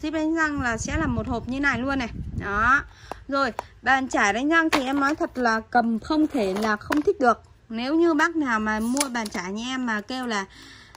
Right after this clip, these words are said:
"Ui em ơi, cái bàn chải anh không thích tí nào", thì em cho hàng, hàng luôn đó. Bởi vì cái hàng này là của nhà em, là hàng chuẩn công ty, hàng loại xịn luôn đó.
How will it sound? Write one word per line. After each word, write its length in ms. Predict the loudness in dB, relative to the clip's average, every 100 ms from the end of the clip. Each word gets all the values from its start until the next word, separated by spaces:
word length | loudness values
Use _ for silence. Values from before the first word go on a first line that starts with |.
| -14
"Ui 220 | -6 -2
em 180 | 0 0
ơi, 80 | -2
cái 140 | -4
bàn 180 | -4 -4
chải 320 | -6 -8 -6
anh 220 | -6 -4 -6
không 260 | -2 0
thích 160 | 0 -2
tí 120 | 0 0
nào", 300 | 2 0 -2 -4
thì 340 | -4 -4 -4
em 200 | -4 -6
cho 460 | -4 -4 -2 -2 -6 -10 _ -8
hàng, 240 | -4 -4
hàng 320 | -4 -4 -4
luôn 260 | -2 0 2
đó. 100 | 0 -4 _ _ _ -6 -6 -12 -20 -20 -20 -20 -20 -8
Bởi 120 | -6
vì 140 | -6
cái 140 | -4 -4
hàng 180 | -2
này 120 | -4 -4
là 60 |
của 120 | -4
nhà 160 | -6 -6
em, 140 | -6 -4
là 60 |
hàng 300 | -6 -6 -8 -12 -8
chuẩn 240 | -6 -6 -8
công 220 | -8 -6
ty, 260 | -4 -6
hàng 260 | -6 -6 -8
loại 160 | -10 -14
xịn 280 | -8 -8
luôn 200 | -6 -6
đó. 80 | -6